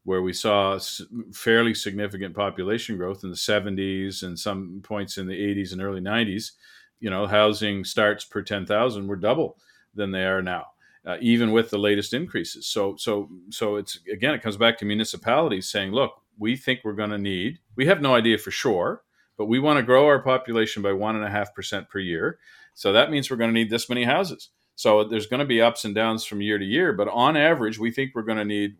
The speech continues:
you know, Minto, New Brunswick, we're gonna need twenty-two houses a year over the next ten years.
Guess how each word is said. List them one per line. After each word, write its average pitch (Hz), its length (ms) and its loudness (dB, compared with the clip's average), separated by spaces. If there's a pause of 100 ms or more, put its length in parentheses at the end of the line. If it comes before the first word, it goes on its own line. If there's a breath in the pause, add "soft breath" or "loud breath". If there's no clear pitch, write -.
(120)
you 135 100 -10
know, 107 140 -2
Minto, 120 460 2
New 110 140 0
Brunswick, 117 460 0
we're 107 100 -4
gonna 110 160 -2
need 107 180 -4
twenty-two 117 440 -2
houses 107 420 0
a 104 40 -8
year 135 400 0 (440 soft breath)
over 110 220 2
the 107 100 0
next 110 240 -2
ten 113 180 0
years. 175 420 -4